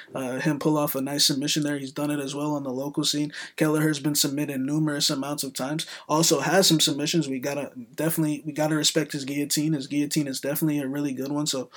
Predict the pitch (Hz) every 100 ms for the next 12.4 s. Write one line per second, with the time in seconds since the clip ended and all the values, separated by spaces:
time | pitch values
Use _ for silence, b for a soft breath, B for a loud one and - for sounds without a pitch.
0 | B B 156 165 160 165 160 156 160 160
1 | 156 143 139 156 175 165 147 143 151 151
2 | 139 - B B 147 160 226 190 165 135
3 | - - 170 185 151 - 165 165 156 156
4 | 160 160 156 156 151 139 135 151 151 143
5 | 135 127 120 156 160 139 - - 151 131
6 | - 147 139 147 127 120 143 143 131 143
7 | 151 156 151 139 - B B - 170 202
8 | 202 180 170 170 160 131 160 160 156 -
9 | 160 160 165 160 147 120 - 165 170 170
10 | B - 165 185 196 180 165 170 160 170
11 | 160 160 151 160 156 160 151 170 160 135
12 | - 143 165 165